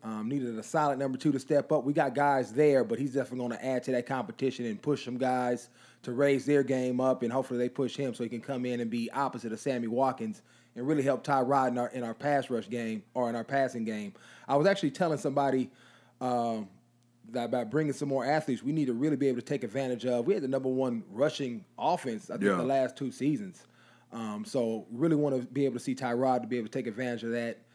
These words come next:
Speaker 1: and be able to have some more weapons on the outside so he can run some play action and throw that deep ball and, and, and get the, get the ball down the field a little bit more.
Speaker 2: Yeah, yeah, definitely. And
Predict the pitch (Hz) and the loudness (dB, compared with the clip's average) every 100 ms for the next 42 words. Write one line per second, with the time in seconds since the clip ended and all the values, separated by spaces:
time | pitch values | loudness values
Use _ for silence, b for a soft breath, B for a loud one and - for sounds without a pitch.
0 | b - 113 123 113 123 127 - 117 120 | b -12 -4 -2 -2 -4 -4 -6 -8 -6
1 | 107 131 127 110 110 98 120 113 135 120 | -2 -2 -2 -6 -6 -6 -8 -8 -6 -6
2 | 113 110 110 110 110 98 120 117 117 - | -4 -6 -8 -8 -8 -8 -8 -8 -10 -6
3 | 117 113 117 113 - 113 101 123 117 107 | -4 -2 -4 -6 -8 -8 -6 -4 -4 -6
4 | 92 120 98 113 110 110 101 95 107 113 | -6 -6 -4 -4 -4 -6 -8 -10 -10 -10
5 | 110 110 104 - 123 - 98 123 120 98 | -8 -8 -10 -12 -14 -10 -2 -2 -2 -6
6 | 98 120 104 98 92 92 92 85 139 151 | -8 -8 -8 -8 -10 -10 -10 0 4 6
7 | 143 147 143 117 110 101 | 8 8 8 6 6 4